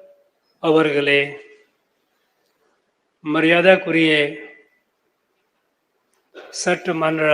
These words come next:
உறுப்பினர்களே, சட்டப்பேரவை அலுவலர்களே,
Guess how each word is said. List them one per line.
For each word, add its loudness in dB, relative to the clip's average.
உறுப்பினர்களே, -2
சட்டப்பேரவை 2
அலுவலர்களே, 2